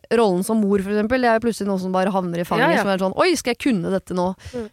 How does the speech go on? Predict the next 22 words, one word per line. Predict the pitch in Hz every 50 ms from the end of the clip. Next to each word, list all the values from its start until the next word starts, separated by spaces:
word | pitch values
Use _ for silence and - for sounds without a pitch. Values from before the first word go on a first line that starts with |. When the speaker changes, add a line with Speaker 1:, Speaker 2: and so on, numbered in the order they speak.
| - 233
Speaker 1:
Rollen | 254 220 180 180
som | - 196 185
forlover, | - 233 226 208 185 170 190 - 170 202 226 240 226 202 _ - _ _ _ _ -
og | 226
jeg, | 214 - -
altså, | - 185 - 202 190
selvfølgelig, | - 196 202 196 190 196
det | 202 202
er | 185
lett | 165 -
å | - 233
sette | - 233 202 -
seg | - 208 151
inn | 165 175 185
i, | 214
men | 247 247 240
det | 233 226 226
er |
for | - - 269
noen | 269 269 262 226 190 180 180
som | - - 240 233
da, | 214 202 202 208 214